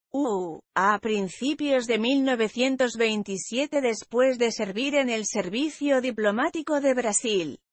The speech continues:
Los planes de la boda fueron cancelados apenas unos meses después.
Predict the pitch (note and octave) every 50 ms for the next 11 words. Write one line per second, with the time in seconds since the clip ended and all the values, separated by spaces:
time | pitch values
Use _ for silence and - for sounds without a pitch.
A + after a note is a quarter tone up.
0 | _ _ - A3 A3 G#3+ G#3 G3+ - - - - D4 D#4+ D#4 D#4 D4 C4 B3+ A#3+
1 | G#3+ G#3 F#3 F3+ F#3 G#3 B3 C#4 C4+ B3 A#3 - - B3 B3+ C4+ C4+ A#3+ A3+ -
2 | G#3 G3 G3 F#3+ - - F3 E3+ F3+ G3 A3+ C4 C4 B3+ B3 A3+ - A#3 A3+ -
3 | A3 C4 D4+ D4+ D4+ C#4+ C4+ - - - B3 A#3+ A#3 G#3+ G#3 A3 G#3+ C4 D4+ D4
4 | - - D#4 D4 C#4+ D4 D4+ C#4 - - - C4 A#3 A3 G3 F3+ E3+ D#3+ D3+ C#3
5 | - - -